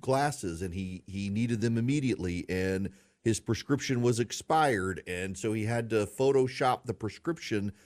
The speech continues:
expiration date to extend it so that he could go get glasses. And even finding a place that could make his lenses and, and get them on the same day was a near impossible task, but he found a place. It's the little bits of friction that the government is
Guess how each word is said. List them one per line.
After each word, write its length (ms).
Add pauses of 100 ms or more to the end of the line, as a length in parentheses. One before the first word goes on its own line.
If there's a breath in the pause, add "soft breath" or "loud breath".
(140 soft breath)
expiration 800
date 280
to 100
extend 520
it 180
so 200
that 140
he 140
could 180
go 140
get 300
glasses. 540
And 120
even 260
finding 440
a 40
place 420 (340 soft breath)
that 220
could 200
make 320
his 200
lenses 540
and, 140
and 180
get 220
them 140
on 120
the 80
same 260
day 180
was 160
a 60
near 200
impossible 440
task, 300
but 80
he 80
found 240
a 60
place. 340 (320 soft breath)
It's 180
the 80
little 220
bits 220
of 80
friction 600
that 140
the 60
government 560
is 160